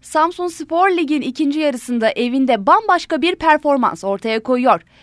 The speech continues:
Şu ana kadar ligin ikinci yarısında kendi sahasında beş maç oynayan kırmızı beyazlı ekip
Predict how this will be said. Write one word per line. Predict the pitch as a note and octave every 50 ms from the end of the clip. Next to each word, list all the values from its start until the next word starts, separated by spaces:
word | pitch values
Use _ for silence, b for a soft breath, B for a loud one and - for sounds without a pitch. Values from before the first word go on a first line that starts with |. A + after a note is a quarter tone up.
| b b b
Şu | - - - F#4+
ana | F#4 F4 E4+ D#4 D#4+
kadar | - - C#4+ A#3+ D4 D4+ E4 F4 D#4+
ligin | C#4+ D4 E4 C4 D4 E4+ D#4+
ikinci | - C#4+ C#4+ - D#4+ D4 C#4 D4+
yarısında | D4 B3+ A#3 G#3+ G#3+ - A#3+ A3 G3+ G3 F3
kendi | - - G#3+ G3+ G#3+ A#3 E4 F#4
sahasında | - D4+ C#4 C4 A#3+ - - B3 A#3 G#3+ F#3 F3 E3+
beş | G#3+ C#4+ G4 F#4 - -
maç | A#3 G#3+ F#3 F3+ - -
oynayan | F#3+ G#3 G3+ G#3 G#3 G#3 F3 D3 - _
kırmızı | - C#4+ D#4+ E4 E4 E4+ D4 D4+ A#3
beyazlı | A3+ G#3 G3 F#3+ F#3 F3 F#3
ekip | - E4 D#4 - C4 C4 -